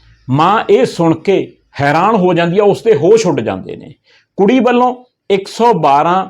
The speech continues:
ਤੇ ਪੁਲਿਸ ਨੂੰ ਕਾਲ ਕੀਤੀ ਜਾਂਦੀ ਹੈ। ਮਹਿਣਾ ਥਾਣੇ ਦੀ ਪੁਲਿਸ ਆਉਂਦੀ ਹੈ ਤੇ ਜਗਦੀਸ਼ ਸਿੰਘ ਨੂੰ ਗ੍ਰਿਫਤਾਰ ਕੀਤਾ ਜਾਂਦਾ ਹੈ।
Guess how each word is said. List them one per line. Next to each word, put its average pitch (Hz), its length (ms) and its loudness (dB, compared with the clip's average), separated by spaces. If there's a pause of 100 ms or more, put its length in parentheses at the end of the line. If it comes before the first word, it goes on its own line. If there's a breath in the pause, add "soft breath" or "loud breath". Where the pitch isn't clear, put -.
(180)
ਤੇ 196 100 0
ਪੁਲਿਸ 175 380 -2
ਨੂੰ 214 180 -4
ਕਾਲ 185 240 2
ਕੀਤੀ 123 360 -6
ਜਾਂਦੀ - 360 -14
ਹੈ। - 120 -18 (380)
ਮਹਿਣਾ 190 260 0
ਥਾਣੇ 190 300 -4
ਦੀ 202 140 -2
ਪੁਲਿਸ 165 380 -2
ਆਉਂਦੀ 92 340 -8
ਹੈ - 60 -20 (380)
ਤੇ 160 100 0
ਜਗਦੀਸ਼ 131 480 -4
ਸਿੰਘ 160 200 -6
ਨੂੰ 165 220 -12 (300 soft breath)
ਗ੍ਰਿਫਤਾਰ 160 440 -2
ਕੀਤਾ 104 380 -10
ਜਾਂਦਾ - 340 -14
ਹੈ। - 60 -20